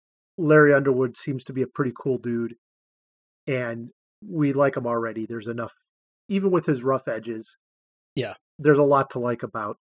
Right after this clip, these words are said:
Speaker 1: Mister Underwood. But he says one of the things he wants to do when he's back in New York is watching the Yankees play and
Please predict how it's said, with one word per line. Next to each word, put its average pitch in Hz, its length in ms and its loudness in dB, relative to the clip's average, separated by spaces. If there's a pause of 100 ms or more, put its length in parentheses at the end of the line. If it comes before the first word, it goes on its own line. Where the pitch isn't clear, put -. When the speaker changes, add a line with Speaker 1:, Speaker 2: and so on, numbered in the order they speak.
(260)
Speaker 1:
Mister 123 340 -6
Underwood. 110 440 -8 (760)
But 147 100 6
he 147 60 6
says 165 200 6
one 170 160 6
of 170 60 6
the 143 60 0
things 156 200 2
he 147 80 2
wants 143 240 0
to 131 40 -10
do 135 160 0
when 127 140 2
he's 107 80 -4
back 123 300 -4
in 120 60 -4
New 117 100 -4
York 120 400 -2
is 107 320 -12 (640)
watching 135 340 2
the 123 100 -2
Yankees 135 440 2
play 120 380 -4
and 107 140 -8